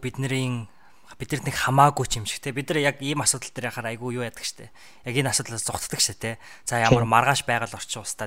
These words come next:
Speaker 1: дэлхийс өнчих штэ ч гэдэг юм уу. Гэтэл яг үнэндээ бидний авж байгаа өчүүхэн алхам болгоно л байгаль орчны энэ юунд айгүй их нөлөөлдөг. Өөрөөр
Speaker 2: Тийм.
Speaker 1: хэлбэл энэ бидний амьдралын хэм маягаас айгүй их одоо хамааралтай.
Speaker 2: Тийм.
Speaker 1: Санагдаад байгаа.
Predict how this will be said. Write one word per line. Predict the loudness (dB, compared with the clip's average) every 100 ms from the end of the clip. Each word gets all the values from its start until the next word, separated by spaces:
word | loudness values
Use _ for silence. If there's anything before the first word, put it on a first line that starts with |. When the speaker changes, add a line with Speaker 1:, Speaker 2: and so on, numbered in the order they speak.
| -10
Speaker 1:
дэлхийс | -10 -10 -10
өнчих | -12 -12
штэ | -12 -12
ч | -12
гэдэг | -12 -10
юм | -10 -12
уу. | -18 -20 -18 -8
Гэтэл | -2 2
яг | 4
үнэндээ | 4 2 -2
бидний | -4 -4 -4 -2 -2
авж | -2 -4 -6
байгаа | -4 -4 -4 -8 -14 -10
өчүүхэн | -6 -4 -4 -4
алхам | -4 -4
болгоно | -4 -6 -10
л | -10 -10
байгаль | -10 -8
орчны | -12 -10 -8 -8
энэ | -8 -8 -10
юунд | -10
айгүй | -12 -12
их | -12
нөлөөлдөг. | -10 -10 -10 -14 -16 -18 -18 -12
Өөрөөр | -4 -2 6
Speaker 2:
Тийм. | 6 6
Speaker 1:
хэлбэл | 0 -6 -4
энэ | -4 -6
бидний | -8 -6 -4
амьдралын | -4 -4 -2 -2
хэм | -2 -4
маягаас | -6 -4 -6
айгүй | -6 -8
их | -10 -12 -16 -20 -20 -20 -20 -20 -20 -20 -18
одоо | -8
хамааралтай. | -4 -2 -4 -4 -16 -18 -18 -20 -20 -20 -20 -20 -20 -16 0
Speaker 2:
Тийм. | 0 0
Speaker 1:
Санагдаад | -10 -12 -14 -18 -20
байгаа. | -20 -14 -14